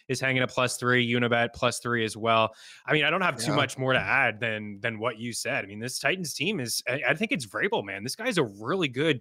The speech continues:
Speaker 1: coach. He gets his team playing defensively. They're strong. You mentioned against the run, even against the pass. I mean, they're sixth against the pass. They've kinda held Mahomes in check a couple times over the past couple of seasons.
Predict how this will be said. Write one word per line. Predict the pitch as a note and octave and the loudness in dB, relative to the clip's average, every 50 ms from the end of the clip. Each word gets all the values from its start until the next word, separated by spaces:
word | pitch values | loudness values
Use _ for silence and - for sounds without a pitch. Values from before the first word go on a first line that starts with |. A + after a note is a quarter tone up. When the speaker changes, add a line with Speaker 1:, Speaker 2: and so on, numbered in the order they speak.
| _ _ - | _ _ -8
Speaker 1:
coach. | - - E3+ F#3+ C3+ - - | -2 2 2 2 2 0 -4
He | A#2 G#2+ | -8 -4
gets | A2+ D#3+ - - | -6 -4 -4 -4
his | D3 B2+ - | -4 -4 -4
team | - - D#3+ D3+ A#2+ | -2 2 2 0 0
playing | - - B2+ C3 C#3+ D#3 E3 D#3+ D#3 C#3+ - - - - - _ - | 0 -2 0 2 2 2 2 2 0 -2 -4 -10 -18 -20 -20 _ -20
defensively. | - A#2 - - D3 E3+ - - E3+ F3 E3+ E3+ | -20 -12 -4 -2 0 0 0 -2 0 2 2 4
They're | D3+ C#3+ B2+ A#2 A2 | 4 4 2 2 0
strong. | - - - D3+ D3+ D3+ D3 | -2 2 4 4 6 6 4
You | C#3 C3 | 2 0
mentioned | C3+ C3+ - C3 B2+ | 0 -2 -2 -4 -4
against | B2 B2 A2+ - | -4 -4 -6 -6
the | - A2 | -10 -6
run, | G2+ B2 C#3+ D3+ D#3 D#3 | -2 0 2 2 2 0
even | D3+ F3 | 0 -4
against | F#3+ G3+ G#3 - | -4 -6 -6 -6
the | - G#3 | -6 -8
pass. | - - D#3+ F3 C3 G#2 - - | -4 -2 0 2 2 0 0 -2
I | B2 | -4
mean, | A#2+ | -2
they're | A#2 A2 G2+ | -2 -2 -4
sixth | - - - D#3+ - - | -4 -4 -4 -4 -6 -4
against | D3 D#3 D3+ C#3+ - | -2 -2 -2 -2 -4
the | C#3+ - | -8 -2
pass. | D3 D3+ D3+ D#3 D3+ - - - - - - - - _ | 2 4 4 4 2 0 -4 -12 -18 -18 -18 -18 -12 _
They've | - F3 G#3+ - - - | 0 0 0 0 0 0
kinda | - C#4+ C#4+ G3+ | 0 2 2 2
held | C3+ D3+ D#3 D#3+ E3+ D3+ | 2 4 2 2 2 2
Mahomes | D3 C3 D3 D#3 D#3+ D#3 C3+ | 2 4 4 4 4 4 0
in | C3+ A#2+ | -2 -2
check | - - C#3 C#3+ D3+ - | -2 0 0 0 0 -2
a | A#2+ | -6
couple | - - - F3 - C#4+ | -4 0 0 0 0 -2
times | - - D#3 A2+ F#2+ E2+ E2+ - - - - | -2 0 0 0 0 -2 -6 -6 -6 -6 -2
over | B2+ B2 A2+ A2+ | -4 -4 -4 -4
the | G#2+ G#2 | -8 -6
past | - A#2 A2 G#2+ G#2 - - - - | -2 -2 0 0 0 0 -2 -4 -2
couple | - B2 - - G2+ | -4 -6 -4 -6 -10
of | F#2+ F#2 | -8 -6
seasons. | - - A2 G2+ F#2+ F2+ F2+ F2+ F2+ - - - | -6 -4 -4 -4 -6 -8 -12 -6 -2 -2 -2 -2